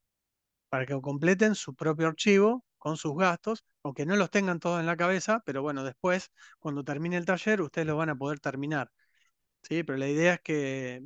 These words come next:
que lo, al menos lo, lo empiecen, lo simulen con... a lo mejor no se acuerdan cuánto gastan de obra social, pero bueno, vamos a ver todo eso. Conciencia de nuestros gastos, es decir,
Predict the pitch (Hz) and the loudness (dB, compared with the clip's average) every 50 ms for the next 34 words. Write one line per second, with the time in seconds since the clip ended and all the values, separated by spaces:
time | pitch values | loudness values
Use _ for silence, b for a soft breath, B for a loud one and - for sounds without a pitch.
0 | - - - 143 135 135 135 135 147 139 139 - 113 - - 139 139 160 180 196 | -18 -8 -6 -6 -4 -4 -6 -6 -8 -10 -12 -14 -14 -12 -10 -6 -4 -2 0 0
1 | 190 175 151 143 139 127 127 131 143 139 143 180 180 156 - 180 151 151 135 - | 0 -2 -2 -4 -4 -4 -4 -6 -6 -6 -4 -4 -4 -4 -2 -4 -4 -4 -6 -6
2 | - 143 143 160 175 190 208 214 208 170 - 143 135 135 123 _ b b b b | -8 -8 -6 -4 -4 -2 -2 -2 -2 -4 -6 -10 -10 -10 -14 _ b b b b
3 | b b b b _ - 143 139 135 143 170 180 180 156 - 165 156 - 226 208 | b b b b _ -12 -10 -8 -4 -4 -2 -2 -2 0 0 -2 2 4 6 6
4 | 180 160 151 143 156 156 151 143 - 147 143 143 143 143 147 151 143 - 156 147 | 6 4 0 -2 -4 -4 -4 -4 -6 -6 -6 -6 -6 -4 -4 -4 -4 -6 -8 -6
5 | 151 151 147 147 147 143 - - 160 - - 202 196 196 190 185 180 170 147 151 | -6 -6 -6 -6 -6 -8 -10 -12 -16 -6 0 2 2 4 4 4 2 0 -4 -8
6 | 131 135 135 127 120 120 123 135 139 147 151 - 151 139 143 139 - - 135 131 | -10 -10 -10 -10 -10 -12 -10 -10 -8 -8 -8 -8 -8 -8 -8 -8 -8 -8 -10 -8
7 | 123 - - _ _ _ _ _ _ _ b b b b b b b b b b | -8 -10 -14 _ _ _ _ _ _ _ b b b b b b b b b b
8 | _ - 160 175 175 165 - 262 277 285 226 233 208 196 180 165 - 190 185 233 | _ -6 -4 -4 -4 -2 4 4 6 6 6 6 4 4 4 0 2 0 2 2
9 | 254 - - 190 175 160 151 180 170 160 | 0 0 0 0 0 0 0 -2 -4 -4